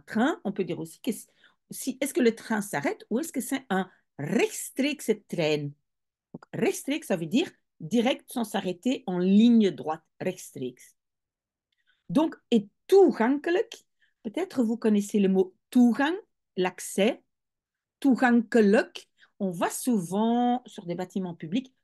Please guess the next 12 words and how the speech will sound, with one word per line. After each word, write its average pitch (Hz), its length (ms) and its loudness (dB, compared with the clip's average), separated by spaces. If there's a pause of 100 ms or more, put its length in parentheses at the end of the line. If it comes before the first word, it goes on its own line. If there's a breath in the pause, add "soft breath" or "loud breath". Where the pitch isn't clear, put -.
(180)
toegankelijk 247 720 -2
voor 190 600 2 (200)
publiek, 208 640 2 (260)
toegankelijk 220 640 -4
voor 196 440 0
gehandicapten, 277 1000 -2
et 202 120 -10
cetera. - 400 -12 (360)
Donc, 262 480 2 (380)
vous 160 160 -10
voyez 165 320 -2
ici, - 360 -12